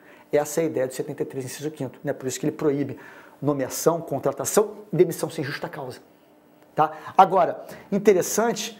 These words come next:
vocês observarem que tem algumas ressalvas, e adoram colocar essas ressalvas na prova, vou botar na tela aqui de vocês, ó.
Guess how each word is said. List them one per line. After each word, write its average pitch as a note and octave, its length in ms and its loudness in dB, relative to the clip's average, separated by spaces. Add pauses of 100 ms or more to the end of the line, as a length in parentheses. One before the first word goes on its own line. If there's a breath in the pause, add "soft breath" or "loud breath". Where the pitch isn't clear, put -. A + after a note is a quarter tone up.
(120)
vocês C#3+ 260 -2
observarem D#3 500 0
que - 60 -12
tem G#3+ 140 0
algumas G#3 380 0
ressalvas, G3 680 2 (280 loud breath)
e F3+ 80 6
adoram A#3 380 6
colocar C4+ 300 2
essas A3+ 180 -4
ressalvas G3 380 0
na G3 80 -2
prova, F3 160 0
vou E3 80 -6
botar F#3 180 0
na F#3+ 80 0
tela F3+ 200 -2
aqui F3 120 -4
de F3 80 -4
vocês, D3 380 0
ó. A#2+ 100 -4